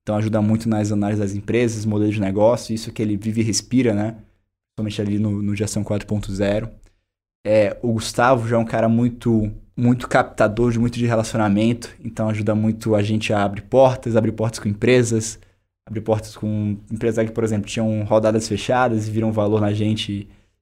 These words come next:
e deixaram a gente investir depois, ajuda a gente com, com investidores, então é aquele cara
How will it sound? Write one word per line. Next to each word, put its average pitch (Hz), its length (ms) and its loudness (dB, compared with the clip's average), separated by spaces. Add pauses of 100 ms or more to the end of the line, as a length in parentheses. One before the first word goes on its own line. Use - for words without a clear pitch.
(140)
e 113 40 -8
deixaram 107 340 0
a 104 40 2
gente 101 140 0
investir 101 240 0
depois, 110 720 2
ajuda 110 340 -2
a 110 40 2
gente 107 260 -4
com, 107 180 -4
com 113 140 -4
investidores, 110 540 0
então 110 100 -6
é 104 40 -6
aquele 104 180 -4
cara 113 480 -2